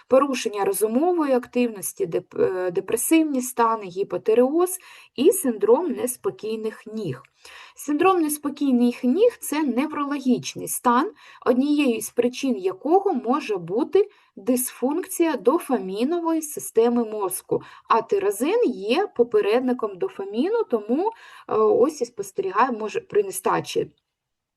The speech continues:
тирозину спостерігатися і синдром неспокійних ніг. Характеризується неприємними відчуттями цей синдром у нижніх кінцівках, які з'являються зазвичай у стані спокою,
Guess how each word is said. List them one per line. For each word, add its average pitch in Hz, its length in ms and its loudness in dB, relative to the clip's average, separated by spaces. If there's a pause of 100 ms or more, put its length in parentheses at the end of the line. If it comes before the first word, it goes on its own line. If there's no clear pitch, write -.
(440)
тирозину 240 540 4
спостерігатися - 880 -2
і 196 40 -6
синдром 196 540 0
неспокійних 196 720 -10
ніг. 160 260 -8 (380)
Характеризується 339 920 6
неприємними 254 1040 2
відчуттями 196 720 0
цей 226 280 2
синдром 247 540 -2 (140)
у 233 100 -2
нижніх 247 480 -2
кінцівках, 254 880 -6 (380)
які 247 360 4
з'являються 269 840 4
зазвичай 220 640 -2
у - 140 -4
стані 254 440 0
спокою, 302 800 -2